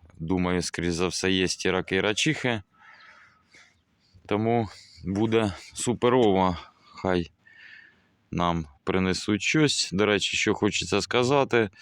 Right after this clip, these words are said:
як хочеться оприділити, як можна, чи рак, чи рачиха, можна дивитися по хвосту. Да, вони невеликі,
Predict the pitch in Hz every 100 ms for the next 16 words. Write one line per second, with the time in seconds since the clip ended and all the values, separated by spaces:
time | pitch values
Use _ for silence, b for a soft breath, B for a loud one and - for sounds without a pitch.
0 | B B B B B _ _ 90 104 101
1 | - - - - 101 - 98 92 98 101
2 | 101 101 90 - - 85 90 - - 92
3 | 98 95 85 92 87 B B B B -
4 | 101 98 95 - 104 117 - 143 - 101
5 | 101 98 92 101 101 - 92 101 95 101
6 | 113 - 165 156 - b b b b b
7 | _ 110 113 104 104 110 104 101 135 170
8 | 160 - 131